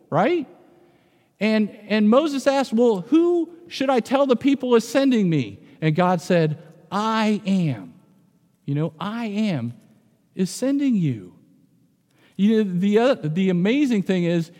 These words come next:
Jesus also uses the same name in John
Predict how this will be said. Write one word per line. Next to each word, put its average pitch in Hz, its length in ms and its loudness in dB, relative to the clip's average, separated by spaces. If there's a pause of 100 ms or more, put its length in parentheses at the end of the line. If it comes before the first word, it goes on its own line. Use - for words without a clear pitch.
Jesus 247 560 0
also 214 500 0
uses 151 600 -2
the 147 120 -4
same 294 440 -4
name 160 440 -2 (560)
in 180 160 2
John 190 340 0